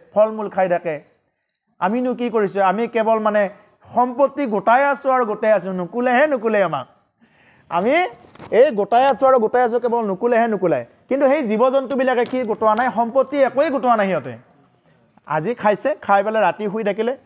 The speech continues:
আকৌ পিছদিনা খাব, আকৌ শুই থাকিব, যি হয় হ'ব আৰু পিছত। কিন্তু মানুহে একমাত্ৰ প্ৰাণী, যিমান কৰিলেও নুকুলে খাবৰ কাৰণে। যদি দুই মোনাও বজাৰত লৈ যায় নহয়, নুকুলে আৰু শেষত গৈ পেলাই।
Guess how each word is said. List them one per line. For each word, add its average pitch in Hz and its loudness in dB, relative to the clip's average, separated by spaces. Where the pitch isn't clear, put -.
আকৌ 185 -2
পিছদিনা 190 -2
খাব, 196 -2
আকৌ 156 -8
শুই 202 -6
থাকিব, 214 -4
যি 233 0
হয় 285 4
হ'ব 240 0
আৰু 254 2
পিছত। 131 -12
কিন্তু 233 0
মানুহে 226 2
একমাত্ৰ 294 0
প্ৰাণী, 294 -2
যিমান 240 0
কৰিলেও 277 0
নুকুলে 226 -2
খাবৰ 214 0
কাৰণে। 165 0
যদি 254 4
দুই 240 2
মোনাও 269 2
বজাৰত 240 2
লৈ 220 -2
যায় 240 -2
নহয়, 226 0
নুকুলে 202 0
আৰু 202 2
শেষত 165 -2
গৈ 131 -6
পেলাই। 120 -10